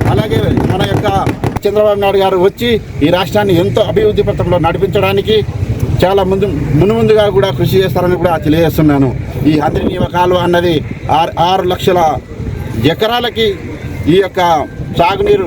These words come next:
రైతులకి, ఆ, పంటలు పండించుకోవడానికి ఉపయోగపడుతుంది. అలాగే ఎనభై ఒక్క మండలాలకి మన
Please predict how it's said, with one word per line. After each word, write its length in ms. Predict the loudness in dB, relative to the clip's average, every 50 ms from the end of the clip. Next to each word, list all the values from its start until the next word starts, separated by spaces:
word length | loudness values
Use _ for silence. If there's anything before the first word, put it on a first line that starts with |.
| 0 0
రైతులకి, 480 | 0 0 2 0 0 0 0 0 0 0 0 -2 -6 -8 -12 -14 -10 -4 -2 0
ఆ, 20 | 0 0 0 -2 -4 -8 -8 -8 -8 -6 -2
పంటలు 260 | -2 -2 0 0 -2 0
పండించుకోవడానికి 640 | 0 0 -2 -2 -2 -2 0 0 0 0 0 0 0 0
ఉపయోగపడుతుంది. 580 | 2 2 2 2 2 0 0 -2 -2 -2 -2 0 0
అలాగే 280 | 0 0 0 0 -2 -4 -2 -2 -2 -2 0 0 0 0
ఎనభై 200 | 2 2 2 2 0
ఒక్క 160 | 0 0 -2 -2 0 0
మండలాలకి 580 | 0 0 2 2 2 0 -2 -2 -2 0 2 2 0 0 -4 -14 -12 -10 -4 0 0
మన 120 | 2 2